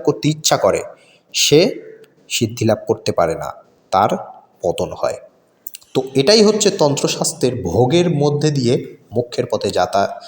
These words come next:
যাওয়ার পথ। আজকে ভিডিওটি ভালো লেগে থাকলে বা কিছু জানতে পারলে আপনারা আমাদের পাশে থাকবেন।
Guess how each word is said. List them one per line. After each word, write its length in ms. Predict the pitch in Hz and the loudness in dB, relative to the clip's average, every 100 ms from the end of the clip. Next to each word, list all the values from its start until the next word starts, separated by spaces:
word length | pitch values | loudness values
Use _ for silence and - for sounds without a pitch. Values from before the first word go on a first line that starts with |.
| - - | -20 -10
যাওয়ার 320 | 95 87 120 - - - _ | -2 0 0 -2 -10 -20 _
পথ। 320 | - 82 - - - _ _ _ _ _ _ - - | -2 -2 -4 -16 -18 _ _ _ _ _ _ -20 -10
আজকে 200 | 92 92 | -4 -2
ভিডিওটি 400 | 95 95 135 135 | -2 2 4 6
ভালো 200 | 127 110 | 4 4
লেগে 180 | 135 143 | 4 4
থাকলে 400 | 143 143 147 180 247 - - - - | 4 2 2 2 0 -10 -20 -12 -2
বা 80 | 107 | -2
কিছু 280 | - - | 0 0
জানতে 380 | 131 113 110 117 | 2 2 2 2
পারলে 500 | 143 143 147 175 240 - _ _ - | 2 4 4 2 0 -6 _ _ -6
আপনারা 300 | - - 117 | -4 0 0
আমাদের 240 | 113 117 117 | 2 0 0
পাশে 200 | 110 143 | -2 0
থাকবেন। 380 | 143 139 160 | -2 0 0